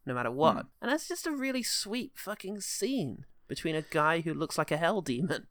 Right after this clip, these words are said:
Speaker 1: and
Speaker 2: Yeah.
Speaker 1: someone else who looks like Selma Blair. So it has no right to be working, but it does.
Speaker 2: Yeah, and there's just, there's none of that, you know? There's
Speaker 1: Mm.
Speaker 2: none of that in this.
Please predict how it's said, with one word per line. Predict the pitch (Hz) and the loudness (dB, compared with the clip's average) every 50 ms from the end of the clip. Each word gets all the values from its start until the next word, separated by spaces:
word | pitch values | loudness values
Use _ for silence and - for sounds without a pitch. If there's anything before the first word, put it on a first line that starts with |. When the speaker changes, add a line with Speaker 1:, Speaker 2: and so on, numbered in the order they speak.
| _ | _
Speaker 1:
and | - 139 123 | 2 4 6
Speaker 2:
Yeah. | 147 175 190 202 208 | 6 6 6 4 2
Speaker 1:
someone | - - 165 156 156 | 6 6 6 8 10
else | 156 151 147 - | 8 8 6 6
who | - 156 | 0 0
looks | 151 143 - | 0 2 2
like | 151 147 - | 2 2 4
Selma | - 165 156 170 156 147 | 4 4 4 4 2 0
Blair. | - 156 185 214 190 135 95 - | 2 2 4 6 6 4 4 2
So | - - 123 | 0 -2 -2
it | 123 | 0
has | 160 180 185 | 0 0 -2
no | 196 208 226 269 285 | 0 2 2 2 4
right | 233 151 123 - | 4 4 4 4
to | - - | 0 -6
be | 120 | -8
working, | 113 117 110 101 101 - - 87 80 - | -4 -2 -2 -2 -2 -4 -8 -12 -10 -2
but | - 123 | 0 2
it | 135 117 - - | 2 2 2 0
does. | - 226 254 220 110 - - - - | -2 0 0 0 0 -2 -6 -8 -6
Speaker 2:
Yeah, | - 127 139 139 135 - - - - - | -4 -2 0 2 0 0 -2 -4 -14 -8
and | - 123 131 | -4 0 0
there's | 139 135 | 0 2
just, | 151 147 - - | 0 0 0 -2
there's | - - 139 139 - | -4 -2 -2 0 2
none | - 123 135 170 226 | 2 4 4 4 2
of | 135 127 | -2 -4
that, | - 87 85 - | -6 -6 -6 -6
you | 87 90 | -8 -6
know? | 95 113 147 - | -4 -4 -4 2
There's | - 139 151 | 4 4 6
Speaker 1:
Mm. | |
Speaker 2:
none | 175 - - | 6 4 2
of | - | 0
that | - 107 - | -2 -4 -4
in | 120 113 | -6 -6
this. | 113 113 113 - - | -4 -2 -2 -2 -2